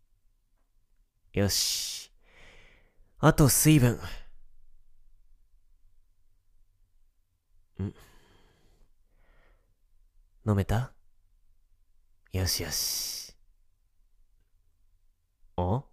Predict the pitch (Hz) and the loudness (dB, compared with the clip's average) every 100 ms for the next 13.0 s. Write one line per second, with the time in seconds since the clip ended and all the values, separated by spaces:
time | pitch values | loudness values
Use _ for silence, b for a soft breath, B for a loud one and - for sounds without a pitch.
0 | - _ _ _ _ _ _ - _ _ | -20 _ _ _ _ _ _ -20 _ _
1 | - _ _ - _ _ _ _ _ _ | -20 _ _ -20 _ _ _ _ _ _
2 | _ - 110 120 185 190 196 - - 196 | _ -4 0 4 6 8 6 4 2 6
3 | 185 151 - 110 92 127 120 92 - - | 6 4 0 0 2 2 2 0 -6 -18
4 | - - _ _ _ _ _ _ _ 90 | -20 -20 _ _ _ _ _ _ _ -4
5 | - 123 139 - 107 80 - - _ _ | 0 2 2 2 0 -2 -12 -20 _ _
6 | - 202 131 127 139 139 135 147 143 127 | -2 2 4 4 4 6 6 6 4 2
7 | - - _ - 127 127 - 98 92 90 | -2 -14 _ 2 4 6 4 0 2 2
8 | 95 117 98 - - - - 120 135 - | 2 0 -4 -12 -18 -20 -2 2 4 4
9 | 196 170 98 87 101 101 - - - - | 6 6 4 2 0 -2 -10 -20 -20 -20
10 | - _ - - - - - _ - - | -20 _ -20 -20 -20 -20 -20 _ -20 -20
11 | - _ _ _ - - - 110 117 - | -20 _ _ _ -20 -12 -2 2 2 2
12 | 123 113 113 - 113 123 123 107 - | 0 2 -2 0 0 0 -2 -6 -10